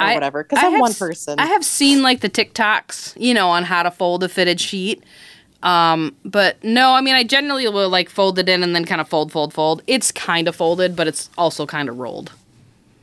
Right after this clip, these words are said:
Speaker 1: Right. So
Speaker 2: Yeah.
Speaker 1: this meme I saw was, like, a laundry hack, and this person's like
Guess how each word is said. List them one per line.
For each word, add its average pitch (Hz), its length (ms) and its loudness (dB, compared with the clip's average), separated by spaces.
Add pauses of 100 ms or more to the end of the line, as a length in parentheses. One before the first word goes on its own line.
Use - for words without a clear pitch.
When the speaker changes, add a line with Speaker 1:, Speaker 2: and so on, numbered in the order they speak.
Speaker 1:
Right. 170 360 2
So 175 160 0
Speaker 2:
Yeah. 151 80 2
Speaker 1:
this 147 220 -2
meme 190 300 0
I 147 120 -4
saw 151 360 2
was, 143 260 -2
like, 143 360 -2 (180)
a 165 100 -4
laundry 147 640 -2
hack, 165 420 -6
and 147 80 -10
this 139 140 -8
person's 147 380 -4
like 143 240 0